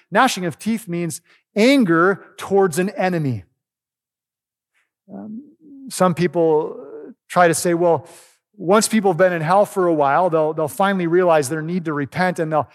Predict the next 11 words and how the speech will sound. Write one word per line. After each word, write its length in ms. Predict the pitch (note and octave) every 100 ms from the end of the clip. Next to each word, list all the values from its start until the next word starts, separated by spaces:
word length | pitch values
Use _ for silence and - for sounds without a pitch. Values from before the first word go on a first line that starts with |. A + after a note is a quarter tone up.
| _
have 140 | E3+
a 60 | D3
tender, 460 | - F3+ F3+ D#3+ - _ -
humble 300 | F#3 F#3+ D#3
heart 280 | F3 F3
towards 300 | - F3 C#3
God 280 | B2 E3 F3
and 200 | E3+ C#3
confess 500 | - E3 - G3 F#3
their 200 | - E3
sin 520 | C3+ - A3 G#3+ F3+